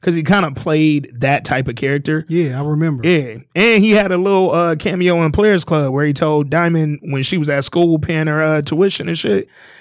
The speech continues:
Speaker 1: Nigga told her he heard she work up at the Players Club and asked her how much that pussy cost, nigga.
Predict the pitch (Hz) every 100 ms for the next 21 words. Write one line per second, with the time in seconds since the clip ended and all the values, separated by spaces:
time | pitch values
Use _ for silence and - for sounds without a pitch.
0 | _ - 156 156 147 165 165 165 160 170
1 | 180 - 165 165 160 156 156 151 214 220
2 | 175 165 147 131 131 165 156 156 170 165
3 | - 170 220 185 151 147 120 117 - 147
4 | 160 165